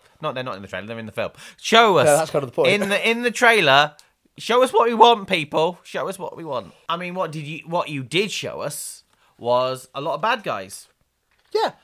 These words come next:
Speaker 1: And there's been hints. I mean, we are gonna go now into potentially spoiler territory here. Um, obviously, fan theories whizzing about the place.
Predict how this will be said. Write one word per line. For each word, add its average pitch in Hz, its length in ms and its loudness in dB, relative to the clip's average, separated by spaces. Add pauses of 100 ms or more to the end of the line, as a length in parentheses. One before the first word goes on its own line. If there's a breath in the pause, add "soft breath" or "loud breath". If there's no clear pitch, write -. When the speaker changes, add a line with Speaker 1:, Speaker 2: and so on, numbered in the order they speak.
(140)
Speaker 1:
And 160 300 -6
there's 156 220 -4
been 143 240 -10
hints. 160 520 -16
I 131 80 -10
mean, 127 220 -10
we 135 100 -6
are 123 100 -2
gonna 117 200 -8
go 113 160 -4
now 107 240 -6
into 98 240 -14
potentially 95 460 -18
spoiler 92 580 -12
territory 92 560 -12
here. 92 220 -14 (1000 soft breath)
Um, 117 680 -4 (100)
obviously, 143 440 -10
fan 117 380 -8
theories 104 540 -10 (280)
whizzing 165 460 -6
about 151 400 -2
the 104 80 -16
place. 120 540 -12